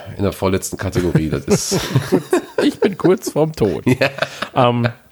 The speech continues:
Speaker 2: nee, aber hat Liverpool an deinem Geburtstag gespielt? Bei mir ist ja so, wie gesagt, Mai ist natürlich eine gute Zeit, weil das ist ja oft Champions League Zeit.
Speaker 1: Mhm.
Speaker 2: So.
Speaker 1: Ja, nicht nur
Speaker 2: Und,
Speaker 1: Champions
Speaker 2: ähm,
Speaker 1: League, ne?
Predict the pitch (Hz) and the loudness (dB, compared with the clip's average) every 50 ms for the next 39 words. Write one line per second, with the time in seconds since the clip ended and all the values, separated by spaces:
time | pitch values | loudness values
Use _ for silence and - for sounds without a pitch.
0 | _ _ _ _ _ _ _ _ _ _ _ - - - - - - - - - | _ _ _ _ _ _ _ _ _ _ _ -20 -20 -20 -20 -20 -20 -20 -6 0
1 | - 147 147 151 - - 143 131 147 190 - 226 208 214 - - 208 214 190 190 | 2 2 2 2 0 0 2 0 0 2 2 2 2 4 4 2 2 2 2 0
2 | 185 175 175 165 185 196 - - 190 - - - 208 170 175 143 139 165 196 185 | 0 0 0 0 0 -2 -2 -4 -10 -12 -4 -2 0 2 2 4 4 4 4 4
3 | - 185 151 143 165 165 151 143 131 135 135 - - 135 131 127 135 151 180 - | 4 2 4 4 2 2 2 2 2 0 0 2 2 4 4 6 4 4 4 2
4 | - 151 - 160 147 - 151 135 - 151 127 120 143 190 - - 131 - - 113 | 2 2 2 2 2 2 2 2 2 2 2 2 2 2 2 0 -2 -2 0 2
5 | 110 110 147 - - 117 - - 131 - - 135 110 123 - - - - 147 143 | 2 2 2 2 0 0 0 -2 -4 0 2 2 2 2 0 -2 -2 0 0 0
6 | 156 - 190 170 - - - 170 - - - - - 165 170 208 - 131 123 98 | 2 0 -2 -2 -2 -4 -4 -4 -4 -6 -4 -2 0 0 0 2 4 4 4 4
7 | 87 85 90 110 165 202 - _ _ _ 135 - 110 - - - 139 - - - | 4 4 2 2 0 -2 -8 _ _ _ -4 -2 -2 -4 -8 -12 -18 -20 -20 -20
8 | - - - - - - 90 85 85 87 120 120 98 - 117 92 98 - 110 110 | -20 -20 -20 -10 -2 0 2 2 4 4 4 6 6 4 4 4 4 4 4 2
9 | 110 107 107 - - 101 85 92 120 | 2 2 0 0 0 0 0 -2 -2